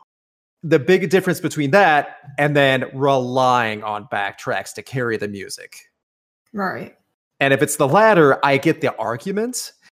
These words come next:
Speaker 1: because there are many bands that do that big time. And I agree, like, with, when bands rely too much on backtracks, it's a problem. That's what's hurting a lot of rock and metal, using backtracks in general aren't that big of a deal, and a lot more bands do it than people realize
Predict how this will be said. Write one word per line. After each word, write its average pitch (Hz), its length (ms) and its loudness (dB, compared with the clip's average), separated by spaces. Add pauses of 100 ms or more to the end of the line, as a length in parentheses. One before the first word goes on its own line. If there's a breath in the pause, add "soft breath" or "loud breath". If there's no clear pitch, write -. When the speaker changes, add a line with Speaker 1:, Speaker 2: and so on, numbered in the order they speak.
Speaker 1:
because 190 280 0
there 226 160 6
are 226 40 4
many 208 220 2
bands 196 300 0
that 160 100 -2
do 170 140 0
that 104 340 -2
big 151 580 0
time. 117 540 -2
And 120 340 -6 (160)
I 147 140 0
agree, 160 480 -2
like, 120 220 -4
with, 139 180 -12 (160)
when 147 160 -2
bands 147 340 0
rely 131 280 2
too 190 280 -4
much 151 220 0
on 170 140 -4
backtracks, 175 640 0 (360 loud breath)
it's 156 200 0
a 147 80 2
problem. 120 580 0
That's 139 300 0
what's 135 120 -8
hurting 120 460 -6
a 113 80 -4
lot 110 220 -2
of 104 80 -12
rock 113 240 0
and 107 80 -18
metal, 110 320 -8 (480 soft breath)
using 247 420 6
backtracks 175 480 4
in 143 60 -6
general 143 360 0
aren't 147 180 0
that 143 140 0
big 139 140 -2
of 127 80 -4
a 123 40 -8
deal, 120 460 -6
and 123 140 -6
a 107 120 -4
lot 147 320 2
more 170 160 0
bands 165 260 -2
do 165 140 0
it 160 80 -2
than 143 80 -6
people 139 260 -4
realize 180 640 0